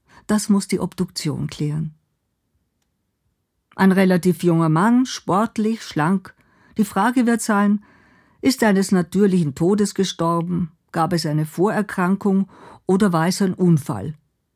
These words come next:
überlegte die Polizistin, als müsste sie eine Prüfung ablegen. "Wie lange, glauben Sie, ist er schon tot?" "Hm, längstens zwei Tage, schätze ich.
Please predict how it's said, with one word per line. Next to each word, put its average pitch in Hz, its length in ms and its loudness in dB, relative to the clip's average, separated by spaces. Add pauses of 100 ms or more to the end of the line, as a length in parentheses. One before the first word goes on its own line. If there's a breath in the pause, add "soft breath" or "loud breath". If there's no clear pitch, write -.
(500)
überlegte 147 500 -2
die 156 100 -2
Polizistin, 151 760 -4
als 143 180 -4
müsste 160 260 -2
sie 156 120 -4
eine 147 160 -2
Prüfung 156 460 -2
ablegen. 139 540 -6 (1000)
"Wie 302 120 4
lange, 233 320 6
glauben 147 340 -4
Sie, 147 180 -6
ist 151 240 -8
er 143 100 -2
schon 143 220 -6
tot?" 131 380 -8 (1500)
"Hm, 185 220 2 (1000)
längstens 147 540 -6
zwei 143 200 -6
Tage, 147 520 -6
schätze - 400 -12
ich. 151 280 -12